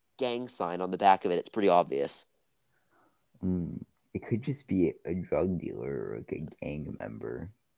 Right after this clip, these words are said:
Speaker 1: That's true, but if they had it in the music video, it's pretty obvious. You can get a twenty nineteen Mulliner Bentayga for
Speaker 2: Wow.
Speaker 1: a hundred and thirty grand right now.
Speaker 2: That's not bad.
Speaker 1: It's really good. It's surprisingly good.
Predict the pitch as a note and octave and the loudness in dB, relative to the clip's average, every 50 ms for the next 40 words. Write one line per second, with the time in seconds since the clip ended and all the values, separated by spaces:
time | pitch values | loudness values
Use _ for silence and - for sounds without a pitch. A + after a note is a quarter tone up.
0 | _ - D3 E3 E3+ - - - - - - - A2+ F2 B1 - - - - - | _ 8 10 10 10 10 6 -2 -10 -8 -2 2 2 2 2 2 -4 -8 -10 -14
1 | - _ - - G#2 G2+ G2 F#2+ - - _ _ _ _ _ _ _ _ _ - | -20 _ 6 10 12 12 12 10 8 4 _ _ _ _ _ _ _ _ _ 2
2 | C3+ C3 - - D3 C#3 C#3 D3+ D3+ D#3 C3+ C3+ B2 A#2+ B2 A#2+ A#2 G2+ A#2+ - | 2 4 6 8 6 10 10 10 10 10 8 6 2 2 2 2 2 0 -2 -6
3 | - - F2 F2 E2+ E2 D#2+ - - - G2 F#2+ F2 E2+ D#2+ D#2 D2 C#2 - - | -6 -4 -2 0 0 0 0 -2 -2 0 4 6 8 6 6 6 2 -2 -2 -6
4 | - - _ _ - D#3+ E3 - - A3+ G#3 A3 - - - A3 - - - - | -16 -20 _ _ -8 -8 -6 2 4 8 10 10 12 12 10 8 8 -6 -6 -2
5 | - - F3+ F3 F#3 G#3 G#3 G3+ F#3+ E3 E3 D#3+ - - - - - D#3+ A#2+ G2 | 6 8 10 10 10 8 4 4 2 2 2 0 -2 -6 -8 0 0 2 2 2
6 | F2+ F2+ - _ - G#2 A2 A#2 B2+ C3 C#3+ D3+ D#3+ E3+ F3 F#3+ F#3+ F#3+ G3 F#3+ | 0 -2 -4 _ -10 -6 -4 -2 4 8 10 12 12 12 10 10 8 8 6 6
7 | F#3 F3+ - E3 D#3+ F3 E3+ - F#3+ F3 E3 B2+ - F#2+ C2+ - - - - - | 4 2 0 0 0 0 0 2 4 6 6 6 6 4 2 2 -2 -6 -14 -16
8 | - - - - - - - - - - - - - F2 G2+ D#3 F3+ G3 G3 G3 | -14 -18 -18 -18 -12 -2 4 6 10 12 12 10 10 8 2 0 -4 -4 -2 0
9 | G#3+ G3+ G#3+ G#3+ G3 F#3+ F#3 - - - F#3+ E3+ D#3+ D3+ D3+ D3+ C3+ C#3+ C#3 C3+ | 2 2 2 2 0 -2 -6 -12 -4 2 4 4 4 4 2 0 0 0 2 4
10 | A#2+ A#2 G#2+ G2+ F#2+ F#2 F#2 F#2+ F#2 - F#2 F2+ E2+ D#2 D2+ E2+ F2 - _ - | 4 4 4 2 0 0 0 0 -2 0 -2 -4 -4 -4 -4 -6 -8 -8 _ -4
11 | - B2+ - E3+ D3 G2 - G2 A#2+ C3 - - - D#2 E2+ G2 A2 - _ _ | -4 -4 4 4 4 6 6 6 6 6 6 4 2 0 -2 -4 -8 -12 _ _
12 | - - - - F#3+ - - C3 A#2 B2+ D3+ F3+ G#3+ G#3+ F3 C#3+ B2 F#2+ G2+ A2 | -12 0 6 6 6 6 6 0 2 4 6 8 10 12 12 12 12 12 12 10
13 | F#2 - - - - - - - - - - - - - - - - D#3+ - - | 10 10 8 2 0 -2 0 0 0 2 2 0 2 0 -2 -2 -2 -4 -4 -10
14 | - - C#3 D3+ E3+ F#3+ G#3 F#3+ D3+ B2+ G2 G2 C3 - - F2 - - | -6 0 4 6 8 8 8 8 6 2 0 0 -4 0 0 0 0 0